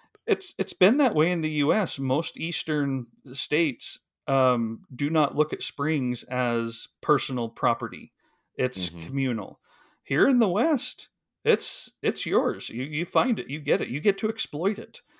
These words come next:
Speaker 1: Um, and there are different philosophies behind why that was, you know, um, r-, especially for settlement purposes, you know,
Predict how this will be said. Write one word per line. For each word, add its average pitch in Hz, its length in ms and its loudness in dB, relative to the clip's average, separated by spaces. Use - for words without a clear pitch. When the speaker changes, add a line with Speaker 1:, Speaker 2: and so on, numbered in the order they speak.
Speaker 1:
Um, 131 280 4
and 208 160 2
there 190 140 8
are 165 40 4
different 175 440 0
philosophies 151 920 2
behind 127 380 -2
why 123 180 2
that 117 200 2
was, 123 420 2
you 117 100 -2
know, 110 240 -2
um, 113 460 0
r-, 127 360 -10
especially 131 600 0
for 147 200 0
settlement 139 520 2
purposes, - 640 -10
you 110 80 -8
know, 107 260 -8